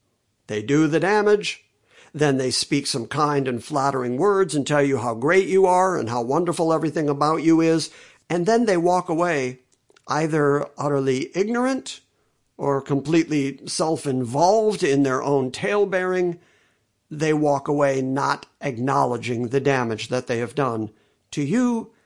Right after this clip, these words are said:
and to other people. So what's all that about? What's the upshot of all that? Well, I think we would all do well to learn to be careful with our words,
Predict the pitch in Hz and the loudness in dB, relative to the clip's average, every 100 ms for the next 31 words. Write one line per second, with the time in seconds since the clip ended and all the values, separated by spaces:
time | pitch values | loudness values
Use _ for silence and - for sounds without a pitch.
0 | _ - 143 131 135 143 - 101 101 95 | _ -8 -4 -4 -4 -8 -8 -12 -10 -10
1 | 107 - - 110 104 - 58 50 _ _ | -12 -14 -8 -8 -8 -12 -16 -18 _ _
2 | _ _ _ _ _ _ _ _ _ _ | _ _ _ _ _ _ _ _ _ _
3 | _ - 220 170 170 175 175 190 202 220 | _ -8 -4 -2 0 2 2 4 4 6
4 | 240 127 - _ _ - 170 185 - 196 | 6 4 0 _ _ -4 -2 -2 -2 0
5 | 196 202 208 214 - 117 107 - _ _ | 0 0 -2 -2 -2 -2 -4 -8 _ _
6 | - 113 101 - - 101 87 87 64 - | -6 -4 -4 -8 -8 -6 -6 -8 -10 -16
7 | - _ _ _ _ _ _ _ _ _ | -20 _ _ _ _ _ _ _ _ _
8 | _ _ 165 165 151 147 170 156 151 151 | _ _ 2 4 4 4 0 2 2 2
9 | 143 - 214 175 127 127 147 185 147 147 | 2 4 4 6 4 2 2 2 4 2
10 | 151 151 131 151 196 123 117 120 _ _ | 2 -2 -4 0 0 0 -2 -6 _ _
11 | _ _ - 180 214 214 226 240 156 139 | _ _ -8 0 0 2 0 2 2 2
12 | 127 135 139 147 190 107 165 - - | 0 0 0 -2 -4 -6 -12 -16 -18